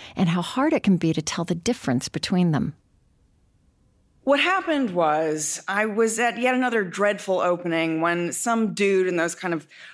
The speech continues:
Speaker 2: architect glasses said to me something like, "That which doesn't provoke has no meaning."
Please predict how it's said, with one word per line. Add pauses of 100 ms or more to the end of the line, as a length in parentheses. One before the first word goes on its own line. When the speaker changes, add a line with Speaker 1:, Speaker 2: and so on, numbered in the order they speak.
(140)
Speaker 2:
architect
glasses
said
to
me
something
like, (760)
"That
which
doesn't
provoke (160)
has
no
meaning."